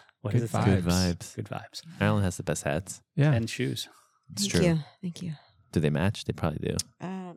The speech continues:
Speaker 4: actually, no. My shoes are pink.
Speaker 3: Mm.
Speaker 4: White and pink.
Speaker 2: So they do match.
Speaker 4: No, there's no pink in the hat.
Speaker 3: So yeah, this is a very elegant plan. It,
Speaker 1: And
Speaker 3: like,
Speaker 1: simple.
Speaker 3: self-regulates.
Speaker 1: Mm-hmm.
Speaker 3: That's weeks one through eight?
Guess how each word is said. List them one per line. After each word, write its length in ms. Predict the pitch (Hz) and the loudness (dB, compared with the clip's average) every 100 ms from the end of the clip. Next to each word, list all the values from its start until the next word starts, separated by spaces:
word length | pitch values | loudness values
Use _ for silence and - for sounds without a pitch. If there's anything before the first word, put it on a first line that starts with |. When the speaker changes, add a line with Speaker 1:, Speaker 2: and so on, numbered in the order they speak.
| - | -16
Speaker 4:
actually, 300 | 190 - 160 | -18 -12 -12
no. 260 | 147 131 127 | -6 -4 -2
My 140 | 120 | -4
shoes 280 | 139 156 147 | -4 -4 -2
are 60 | - | -2
pink. 380 | - 117 - - _ - - | -4 -4 -8 -18 _ -20 -10
Speaker 3:
Mm. 140 | 151 143 | -6 -4
Speaker 4:
White 80 | 131 | -6
and 80 | - | -8
pink. 80 | - | -2
Speaker 2:
So 100 | - | 4
they 140 | 135 120 | 6 6
do 120 | 113 | 4
match. 300 | 90 107 - _ _ _ - 185 | 2 -2 -10 _ _ _ -14 -6
Speaker 4:
No, 120 | 180 | -4
there's 200 | 175 175 | -4 -8
no 80 | 151 | -8
pink 240 | - 143 127 | -4 -4 -4
in 80 | |
the 60 | 143 | -8
hat. 200 | 135 151 _ _ _ _ - - - - | -8 -10 _ _ _ _ -20 -20 -20 -20
Speaker 3:
So 160 | - 117 | 2 4
yeah, 100 | 80 | 4
this 160 | 76 | 4
is 40 | - | 2
a 40 | |
very 240 | 92 107 - | 6 6 6
elegant 320 | 95 98 90 | 4 4 0
plan. 380 | - 71 67 87 - - | 0 0 -2 -6 -12 -6
It, 40 | |
Speaker 1:
And 100 | 117 | 2
Speaker 3:
like, 100 | 80 | 2
Speaker 1:
simple. 120 | - 151 | 4 4
Speaker 3:
self-regulates. 880 | 98 - 87 82 69 71 - 127 | 4 6 4 4 4 2 0 -4
Speaker 1:
Mm-hmm. 160 | 117 208 - _ _ _ _ _ _ - | -4 -6 -10 _ _ _ _ _ _ 2
Speaker 3:
That's 280 | 82 - - | 2 2 2
weeks 280 | 95 87 - | 0 0 2
one 160 | 90 87 | 2 4
through 160 | 82 | 4
eight? 180 | 85 | 4